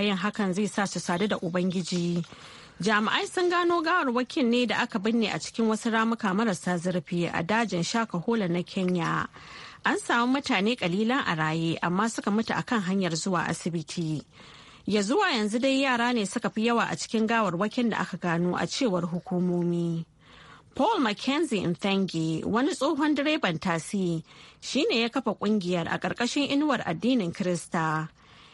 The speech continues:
Yanzu haka yana hannun 'yan sanda, kuma rahotanni sun ce ya ƙi karɓar abinci da ruwa.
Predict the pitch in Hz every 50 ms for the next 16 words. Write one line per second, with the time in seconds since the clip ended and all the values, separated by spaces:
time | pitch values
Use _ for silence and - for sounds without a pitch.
0 | - - - - 196 202 202 202 240 294 392 415 - - 254 262 254 220 185 190
1 | 185 226 233 247 233 - - 285 330 - - 196 170 165 156 160 165 160 160 -
2 | - 254 311 330 294 233 226 170 175 175 - 190 175 190 220 254 247 - - 269
3 | 254 - - 294 233 202 202 220 - 262 254 - 196 170 - 214 254 - - 180
4 | 165 170 175 170 - - 190 185 165 156 160 156 160 165 160 156 160 160 151 156